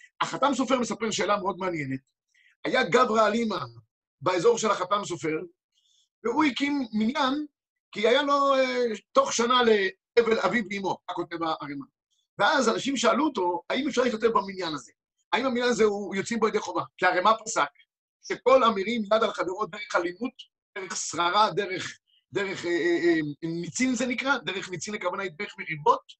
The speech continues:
אדם כזה אי אפשר להשתתף במניין שלו. אז אומר ה-, אומר החתם סופר ככה, ותראו, מלכתחילה ודאי שאסור להשתתף במניין הזה. שאלו אותו, "האם מותר לענות אחריו אמן, וברוך הוא ברוך שמו, ולצאת ידי חובה?"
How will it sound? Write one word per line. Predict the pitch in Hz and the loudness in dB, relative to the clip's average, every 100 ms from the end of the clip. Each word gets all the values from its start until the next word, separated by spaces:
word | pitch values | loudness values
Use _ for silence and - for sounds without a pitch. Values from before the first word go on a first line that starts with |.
| _ _ _ - | _ _ _ -6
אדם | 151 220 254 | -2 -2 0
כזה | 240 220 170 - | 0 2 2 2
אי | |
אפשר | 220 226 | 2 0
להשתתף | 214 214 | -2 -2
במניין | 220 240 285 302 | -2 -2 -2 -2
שלו. | 277 269 - _ _ _ _ _ _ - | -4 -8 -10 _ _ _ _ _ _ -6
אז | 147 - | -6 -4
אומר | 160 180 247 220 | -6 0 2 4
ה-, | 196 180 - | 4 4 0
אומר | 170 214 190 | -4 -2 0
החתם | 175 160 156 - 202 190 | 0 0 -2 -6 -8 -6
סופר | 175 170 156 | -6 -6 -8
ככה, | 131 - _ _ _ _ _ _ 143 | -10 -14 _ _ _ _ _ _ -16
ותראו, | 156 220 208 120 - _ _ - | -8 -4 -2 -4 -10 _ _ -12
מלכתחילה | - 220 247 277 226 | -4 -4 0 2 2
ודאי | 208 220 | 2 0
שאסור | 180 202 | -2 -6
להשתתף | 190 170 175 | -4 -4 -2
במניין | 156 160 156 151 | -4 -4 -6 -10
הזה. | - - _ _ _ _ _ - | -16 -20 _ _ _ _ _ -6
שאלו | 156 233 | 0 0
אותו, | - 190 | 2 2
"האם | 165 220 | 2 0
מותר | 208 208 | 0 0
לענות | 196 208 | 0 -2
אחריו | - 170 180 | -4 -4 -2
אמן, | 160 220 254 269 - | -2 0 -2 -4 -12
וברוך | 285 339 | -12 -10
הוא | 359 | -4
ברוך | 170 - | -4 -2
שמו, | 202 | 2
ולצאת | 240 185 269 | 2 2 -4
ידי | 170 339 | -6 -10
חובה?" | 240 | -6